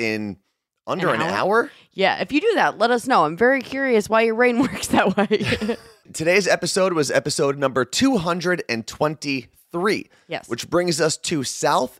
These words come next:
Speaker 1: Central Pennsylvania.
Speaker 2: Yeah,
Speaker 1: So
Speaker 2: it
Speaker 1: you've got Harrisburg, Lancaster, what else?
Speaker 2: York.
Speaker 1: Yeah.
Speaker 2: And so I learned today that both York and Lancaster were once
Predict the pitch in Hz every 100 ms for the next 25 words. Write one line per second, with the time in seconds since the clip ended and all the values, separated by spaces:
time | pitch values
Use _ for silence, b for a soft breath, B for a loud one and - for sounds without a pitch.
0 | - - 156 156 - 175 165 - 156 143
1 | 143 123 160 196 92 - 156 - - 117
2 | 110 107 - 113 160 151 - 147 143 139
3 | 107 123 151 156 135 143 143 139 131 131
4 | 107 87 - - 180 196 190 190 220 -
5 | - 190 185 180 - - 226 208 - 185
6 | 214 302 330 247 - 202 156 147 247 b
7 | b b 185 190 185 190 208 196 180 214
8 | 285 311 - 233 214 208 220 226 - 180
9 | 175 _ _ 170 180 208 240 208 175 202
10 | 285 359 - -